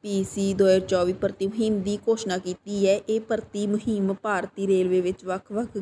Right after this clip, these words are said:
ਗੈਰ ਤਕਨੀਕੀ ਪ੍ਰਸਿੱਧ ਸ਼੍ਰੇਣੀਆਂ ਦੀਆਂ ਅਸਾਮੀਆਂ ਲਈ ਗਿਆਰਾਂ ਹਜ਼ਾਰ ਪੰਜ ਸੌ ਸੱਠ ਅਸਾਮੀਆਂ 'ਤੇ ਭਰੀ ਗਈ ਹੈ ਅਤੇ ਇਸ ਦੇ ਨਾਲ ਹੀ ਆਰ ਆਰ ਸੀ ਐਨ ਟੀ ਪੀ ਸੀ ਦੋ ਹਜ਼ਾਰ ਚੌਵੀ ਨੋਟੀਫਿਕੇਸ਼ਨ ਵਿੱਚ ਗ੍ਰੈਜੂਏਸ਼ਨ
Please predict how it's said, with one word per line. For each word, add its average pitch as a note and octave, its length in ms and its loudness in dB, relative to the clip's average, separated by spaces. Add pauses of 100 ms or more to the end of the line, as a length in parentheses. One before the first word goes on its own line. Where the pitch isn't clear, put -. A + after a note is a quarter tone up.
ਗੈਰ G3 240 2 (840)
ਤਕਨੀਕੀ B3+ 460 2
ਪ੍ਰਸਿੱਧ G3+ 640 0
ਸ਼੍ਰੇਣੀਆਂ G3 500 0
ਦੀਆਂ F3+ 360 -4
ਅਸਾਮੀਆਂ F#3+ 500 0
ਲਈ F3 180 2
ਗਿਆਰਾਂ G3+ 340 0
ਹਜ਼ਾਰ G3+ 300 0 (100)
ਪੰਜ F#3+ 220 -6
ਸੌ F3+ 320 -4 (360)
ਸੱਠ G#3 420 -6
ਅਸਾਮੀਆਂ F3+ 540 -2
'ਤੇ F3 240 -6 (120)
ਭਰੀ G3+ 240 -2
ਗਈ G3+ 200 2
ਹੈ G3 60 2 (100)
ਅਤੇ G3+ 140 0
ਇਸ A3 180 0
ਦੇ G#3+ 140 2
ਨਾਲ G#3+ 240 0
ਹੀ B3 260 -2
ਆਰ G3 300 0
ਆਰ F#3+ 240 0
ਸੀ G3+ 300 -6 (140)
ਐਨ F#3+ 300 -4 (680)
ਟੀ B3 140 -4
ਪੀ A3 260 -4
ਸੀ G3+ 260 -2
ਦੋ G3 100 2
ਹਜ਼ਾਰ G3 160 6
ਚੌਵੀ F#3+ 260 4
ਨੋਟੀਫਿਕੇਸ਼ਨ G3+ 560 -4
ਵਿੱਚ G3+ 200 0
ਗ੍ਰੈਜੂਏਸ਼ਨ F#3+ 840 2